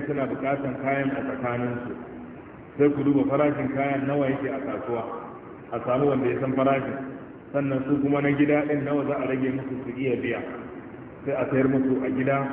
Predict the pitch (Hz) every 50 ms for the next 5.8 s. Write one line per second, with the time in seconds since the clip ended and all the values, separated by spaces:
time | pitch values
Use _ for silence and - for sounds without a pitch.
0 | - 143 139 139 139 139 139 135 127 117 113 104 120 113 110 107 101 - - -
1 | - - - - - - - - - - 127 135 139 156 147 135 127 131 - 143
2 | 147 117 143 139 135 135 110 110 - - - 113 107 104 110 - 135 143 147 156
3 | 156 156 151 156 156 156 156 156 151 143 143 147 - - - - - - - -
4 | - - 113 123 139 151 139 135 127 127 139 143 147 139 135 127 127 135 139 147
5 | 143 131 135 131 131 135 135 123 - - 143 123 113 104 104 101